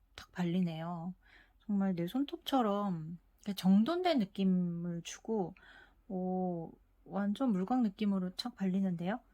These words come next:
그러면은 그 다음에 이 옆에 있는 이게 모브 스피어였거든요. 이거 발라볼게요. 모브 스피어.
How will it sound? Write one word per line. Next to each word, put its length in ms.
그러면은 580
그 100
다음에 840
이 100
옆에 340
있는 580
이게 240
모브 1200
스피어였거든요. 1000
이거 220
발라볼게요. 720
모브 260
스피어. 520